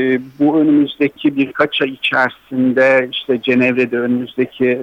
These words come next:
dönemde tekrar bir, e, toplantı da olacak. E, Suriye'de çize-,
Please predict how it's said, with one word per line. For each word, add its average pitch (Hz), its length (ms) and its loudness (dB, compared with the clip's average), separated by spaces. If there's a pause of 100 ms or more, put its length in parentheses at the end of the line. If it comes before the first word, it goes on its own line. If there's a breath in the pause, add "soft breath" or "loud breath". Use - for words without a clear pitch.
dönemde 123 420 0
tekrar 120 580 -2
bir, 120 360 -6
e, 117 260 0
toplantı 120 720 -4
da 113 80 0
olacak. 123 500 -2 (520 loud breath)
E, 131 120 4 (100)
Suriye'de 151 600 2
çize-, 139 460 0